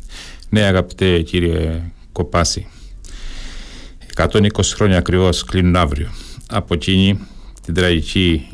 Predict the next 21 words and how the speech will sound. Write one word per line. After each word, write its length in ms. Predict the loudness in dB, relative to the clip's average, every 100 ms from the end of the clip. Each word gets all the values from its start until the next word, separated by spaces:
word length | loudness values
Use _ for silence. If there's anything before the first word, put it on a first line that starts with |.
| -6
νύχτα 420 | 0 0 2 0
που 160 | 0 0
έχασε 280 | 0 0 -2
τη 80 | 0
ζωή 260 | 2 2
του 300 | 2 2 2 0
ο 40 |
Σεϊμένης, 540 | 0 2 4 4 4
αλλά 340 | 4 4 2 0
σηματοδότησε 840 | -4 -2 0 0 0 0 -2 -4
τον 160 | -2 0
εθελοντισμό 580 | 0 0 0 -2 0 0
των 140 | 0
Κρητών 460 | 0 0 2 2 0 -10 -20 -20 -14
και 140 | -6
σηματοδότησε 720 | -4 -2 0 2 2 2 0 2
μια 380 | 2 2 0 -6 -20 -20 -20 -2
Μακεδονία 920 | 0 2 2 2 4 2 2 2 -2 -8 -20 -12
η 120 | -2 0
οποία 480 | 2 2 2 2 -4 -20 -6
είναι 480 | 0 2 4 2